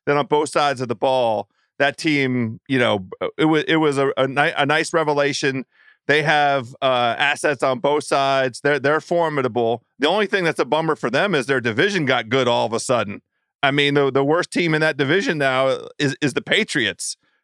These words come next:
uh, wh-, <laughs> which is a, a, a tough r-, row to hoe, but I need to know who's playing quarterback for Miami. I, I'm gonna knock on wood. I swear to God, I root for this kid, for Tua, to remain healthy. I, I think he has,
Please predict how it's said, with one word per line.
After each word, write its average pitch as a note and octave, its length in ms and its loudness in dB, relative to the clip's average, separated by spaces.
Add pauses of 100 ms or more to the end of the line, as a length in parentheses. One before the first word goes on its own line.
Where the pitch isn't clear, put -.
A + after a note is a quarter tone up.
(120)
uh, B2+ 520 2 (140)
wh-, C#3+ 380 0
<laughs> F3 180 0
which - 240 -4
is D3+ 220 0
a, F#3 580 -2
a, D3+ 220 2
a D3+ 80 0
tough F#3 360 -4
r-, - 80 -8 (280)
row E3+ 260 0
to C#3 140 0
hoe, G3+ 260 2
but D3 360 -2 (340)
I F3 100 0
need G#3+ 160 0
to G#3 60 -2
know F3+ 160 2
who's F3 140 0
playing E3 220 0
quarterback D3 460 0
for D3 140 -4
Miami. C3 600 0
I, D#3 200 0
I'm E3+ 300 0
gonna E3+ 180 0
knock D#3 260 0
on C#3 200 0
wood. C#3+ 300 0 (400)
I D#3 120 0
swear E3+ 260 0
to D#3 60 -2
God, D3 240 0
I C#3+ 80 2
root C#3+ 280 -2
for D3 120 -4
this C#3 180 0
kid, C#3+ 300 -2
for C#3 80 -4
Tua, C#3 500 0 (360)
to E3 80 -2
remain D3+ 360 0
healthy. D3 500 0 (120)
I, E3+ 140 0 (160)
I A3 120 2
think G3 240 -4
he E3 180 -2
has, C#3 640 2